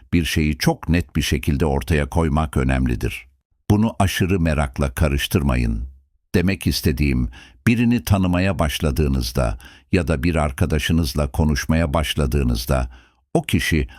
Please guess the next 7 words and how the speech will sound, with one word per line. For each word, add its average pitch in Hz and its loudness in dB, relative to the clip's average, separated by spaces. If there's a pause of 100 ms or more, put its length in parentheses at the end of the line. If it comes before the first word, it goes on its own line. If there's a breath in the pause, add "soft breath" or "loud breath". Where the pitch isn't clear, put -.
(160 loud breath)
ara 131 2
sıra 73 0
bir 95 2
konu 80 0
arayabilir 67 -2 (300)
ya 78 0
da 67 0